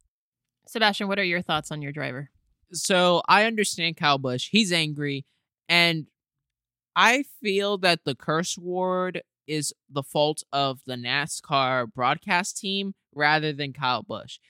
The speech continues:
Speaker 2: 'Cause Kyle Busch wants to express his anger without going into a full-blown rant, cursing, like, saying, "Austin Dillon sucks.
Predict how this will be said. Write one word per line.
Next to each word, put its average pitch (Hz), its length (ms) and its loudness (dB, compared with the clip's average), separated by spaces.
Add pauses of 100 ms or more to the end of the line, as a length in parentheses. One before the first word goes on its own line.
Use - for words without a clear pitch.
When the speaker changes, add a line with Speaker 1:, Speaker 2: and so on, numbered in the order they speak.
(260)
Speaker 2:
'Cause 180 140 -4
Kyle 220 200 6
Busch 233 240 0
wants 190 300 -4
to 190 80 -2
express 175 400 -2
his 151 240 -6
anger 185 500 -2 (140)
without 170 540 0 (100)
going 165 280 0
into 160 180 -4
a 151 40 -4
full-blown 147 520 -4
rant, 175 560 0 (100)
cursing, 170 460 -2 (120)
like, 147 220 -2
saying, 156 300 0 (480)
"Austin 208 320 6
Dillon 185 280 4
sucks. - 520 2